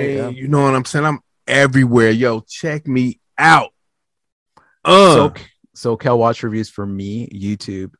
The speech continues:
Speaker 2: Instagram is the quickest way to find me, uh, Relojeando for any Spanish speakers.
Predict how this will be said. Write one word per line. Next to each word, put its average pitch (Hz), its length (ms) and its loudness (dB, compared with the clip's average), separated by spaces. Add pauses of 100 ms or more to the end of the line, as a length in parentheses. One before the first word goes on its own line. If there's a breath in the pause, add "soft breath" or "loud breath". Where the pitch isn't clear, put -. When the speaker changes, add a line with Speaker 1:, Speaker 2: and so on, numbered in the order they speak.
(120)
Speaker 2:
Instagram 95 500 -12
is 85 100 -16
the 78 120 -16 (120)
quickest 107 560 -14
way 92 140 -6
to 98 160 -16
find 95 340 -12
me, 98 280 -14 (400 soft breath)
uh, 87 260 -8
Relojeando 98 840 -6
for 92 160 -12
any 87 120 -10
Spanish 92 420 -12
speakers. 98 420 -16